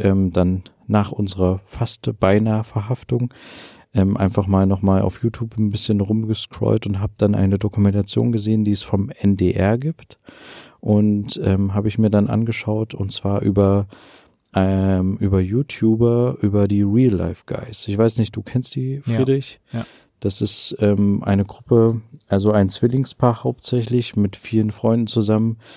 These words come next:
Speaker 1: ähm, die halt auf YouTube verschiedenste kuriose Sachen bauen. Unter anderem haben die schon ein U-Boot gebaut, ähm,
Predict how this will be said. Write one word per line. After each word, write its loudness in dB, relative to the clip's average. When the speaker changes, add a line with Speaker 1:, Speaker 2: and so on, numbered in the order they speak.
Speaker 1:
ähm, 0
die -2
halt 0
auf -4
YouTube 0
verschiedenste 0
kuriose 0
Sachen 0
bauen. 4
Unter -2
anderem 0
haben 2
die 0
schon -6
ein 0
U-Boot 0
gebaut, -2
ähm, 0